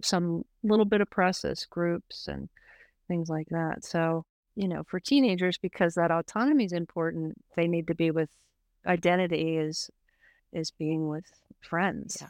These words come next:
Speaker 1: And if my friends also can understand grief, all the better.
Speaker 2: Exactly. And that's
Speaker 1: You
Speaker 2: so
Speaker 1: know?
Speaker 2: rare. It's so rare, I think, for teenagers to have that opportunity.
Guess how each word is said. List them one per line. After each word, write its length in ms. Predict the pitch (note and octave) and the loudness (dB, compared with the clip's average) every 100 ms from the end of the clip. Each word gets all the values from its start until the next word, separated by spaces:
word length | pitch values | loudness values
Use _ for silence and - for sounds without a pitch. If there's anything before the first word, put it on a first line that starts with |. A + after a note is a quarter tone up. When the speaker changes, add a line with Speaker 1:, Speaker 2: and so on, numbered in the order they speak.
| - | -10
Speaker 1:
And 440 | D3 D3 D3+ D3 - - - | -6 -4 -4 -8 -16 -20 -8
if 140 | E3+ D#3+ | -6 -2
my 120 | E3 D#3 | 0 0
friends 360 | - D#3+ D#3 | 0 0 2
also 500 | D#3 D#3+ - D#3+ D#3 - _ _ - | 2 0 0 -2 -2 -10 _ _ -4
can 100 | E3+ | -2
understand 640 | E3 D#3+ D#3 - D#3 D#3 | 0 0 0 0 0 0
grief, 360 | D#3+ E3+ D#3 - - _ _ - | 2 2 0 -6 -20 _ _ -8
all 160 | D#3 C#3+ | -4 -4
the 80 | D#3 | -2
better. 400 | D#3 C3+ B2+ - _ _ _ _ _ - | 0 -2 -6 -12 _ _ _ _ _ -10
Speaker 2:
Exactly. 800 | E3 D3+ D3 C#3+ C#3+ - D#3+ - | -6 -6 -6 -10 -10 -10 -12 -4
And 160 | G3 F#3 | 0 2
that's 260 | F#3 F3+ | 2 0
Speaker 1:
You 60 | - | 0
Speaker 2:
so 180 | F#3 F3 | 0 0
Speaker 1:
know? 140 | D#3 D#3 | -2 -2
Speaker 2:
rare. 440 | E3 E3 E3 - | -2 -2 -4 -8
It's 200 | F3 F3+ | -6 -6
so 200 | - G3+ | -2 0
rare, 380 | E3 D3 D3+ D#3+ | 0 -2 -2 -4
I 80 | E3 | -6
think, 240 | E3 D#3+ - | -6 -8 -8
for 100 | D#3 | -14
teenagers 640 | - D#3+ D3+ E3 D3+ - | -10 -8 -8 -8 -10 -10
to 560 | - D3+ D3 C#3+ D#3 - _ _ _ _ _ - | -10 -8 -8 -10 -12 -16 _ _ _ _ _ -12
have 360 | D#3 D#3+ E3 E3 | -2 2 2 0
that 380 | C#3 B2+ - - _ _ | -4 -2 -4 -6 _ _
opportunity. 920 | - D#3 E3+ - F3+ D#3+ D#3 D3 B2 | -6 -4 -6 -6 -4 -4 -4 -4 -6